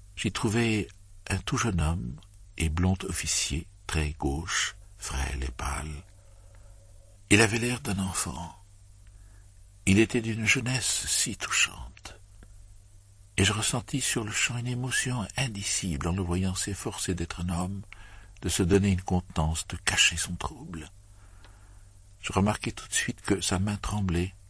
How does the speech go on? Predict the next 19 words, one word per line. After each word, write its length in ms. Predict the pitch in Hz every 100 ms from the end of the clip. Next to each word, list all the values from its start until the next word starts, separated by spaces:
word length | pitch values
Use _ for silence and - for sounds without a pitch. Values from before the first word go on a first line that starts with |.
| -
lorsqu'il 340 | 85 - 92
la 100 | 87
porta 360 | - 87 - 87
à 20 |
son 160 | - -
képi. 520 | - - - 98 - - - - - - - - - - -
Volontiers 480 | 90 92 90 - 90
je 100 | 78
l'eusse 220 | 80 82
embrassé, 680 | 78 78 87 - - 82 80 - - - - -
parce 200 | 92 -
qu'il 200 | - 95
était 200 | 90 -
tout 180 | - -
à 60 | 98
fait 200 | - 98
comme 260 | - 90
je 80 | 90
désirais 420 | 87 90 98 90